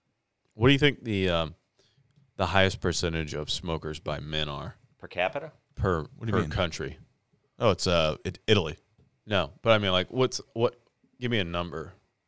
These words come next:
Speaker 1: Percentage of men in a country that smoke.
Speaker 3: Twenty-five percent?
Speaker 2: Seventy-two.
Speaker 1: Gregory.
Speaker 3: Percentage?
Speaker 1: Seventy-one percent of men
Speaker 3: What?
Speaker 1: in Indonesia smoke cigarettes. Seventy-one percent.
Speaker 2: Well, when your name starts with Indo.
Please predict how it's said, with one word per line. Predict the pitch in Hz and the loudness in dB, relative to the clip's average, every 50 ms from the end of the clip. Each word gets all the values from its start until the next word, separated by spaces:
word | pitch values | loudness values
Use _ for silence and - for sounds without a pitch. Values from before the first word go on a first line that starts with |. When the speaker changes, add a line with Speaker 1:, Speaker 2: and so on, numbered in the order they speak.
| _ _ _ | _ _ _
Speaker 1:
Percentage | 107 98 - - 110 107 104 95 90 | -8 -6 -2 -2 -2 -2 -2 -2 -2
of | 95 87 82 | -2 -2 -2
men | 87 90 87 85 82 80 | -4 -4 -4 -4 -4 -4
in | 80 80 | -6 -8
a | 80 | -8
country | - - 80 78 78 - 80 73 | -8 -8 -8 -8 -8 -8 -8 -8
that | 67 67 - | -8 -8 -10
smoke. | - - - 69 65 53 - - - _ _ - _ _ _ _ _ - | -10 -12 -12 -12 -14 -14 -18 -20 -20 _ _ -20 _ _ _ _ _ -8
Speaker 3:
Twenty-five | - 85 92 90 85 90 87 85 | -4 -4 -2 -2 0 0 -2 -2
percent? | - 82 - 82 92 101 | -2 -4 -4 -2 -2 -4
Speaker 2:
Seventy-two. | - - - - 87 80 80 85 87 82 - - - - - - _ _ _ _ _ _ _ _ _ _ _ _ _ _ _ _ _ _ _ _ _ _ - | -4 -6 -2 -2 -2 -2 -2 -4 -8 -8 -8 -10 -12 -12 -14 -20 _ _ _ _ _ _ _ _ _ _ _ _ _ _ _ _ _ _ _ _ _ _ -12
Speaker 1:
Gregory. | 80 78 80 80 82 78 | -6 -4 -2 0 0 2
Speaker 3:
Percentage? | 78 76 - 87 92 113 160 196 - - - - _ _ _ _ _ _ _ _ - | 2 2 2 2 0 0 0 -2 -4 -8 -14 -16 _ _ _ _ _ _ _ _ -10
Speaker 1:
Seventy-one | - - - - 151 143 151 190 202 190 180 151 120 110 123 135 135 113 | -6 -2 2 8 8 8 8 8 4 0 0 2 2 4 4 4 4 2
percent | - - 107 92 - 120 113 104 | -2 -2 -2 0 2 2 2 2
of | 87 82 80 | 2 -2 -2
men | 87 87 90 92 101 104 101 87 78 76 76 73 85 - - | -4 -4 0 0 2 2 2 0 0 -4 -6 -10 -14 -16 -10
Speaker 3:
What? | 107 104 95 - - - - - | -8 -8 -8 -8 -10 -12 -6 -4
Speaker 1:
in | 117 113 | -2 0
Indonesia | 110 107 107 101 95 95 98 101 95 85 78 82 82 | 2 2 2 2 2 0 0 0 -2 -4 -4 -6 -4
smoke | - - - - 80 - - | -4 -4 -4 -4 -6 -6 -6
cigarettes. | - 78 76 - - 53 71 - - - - _ _ _ _ _ _ _ _ _ _ _ _ _ _ _ _ _ | -6 -6 -8 -8 -8 -12 -12 -12 -12 -14 -16 _ _ _ _ _ _ _ _ _ _ _ _ _ _ _ _ _
Seventy-one | - - - - - 139 139 175 185 185 190 180 143 131 139 147 156 - | -12 -10 -6 0 2 2 2 2 0 -4 -4 -6 -6 -6 -6 -8 -8 -8
percent. | - 156 - - 185 170 143 | -8 -8 -8 -8 -10 -8 -6
Speaker 2:
Well, | 104 98 80 78 | -4 -2 -2 -2
when | 76 78 76 | 0 -2 -2
your | 73 76 | -2 0
name | 82 87 90 87 | 0 0 0 0
starts | - 85 - | -2 -4 -6
with | 76 - | -6 -8
Indo. | - - 87 95 78 60 62 62 69 | -6 -4 -2 -2 -2 -2 -4 -6 -8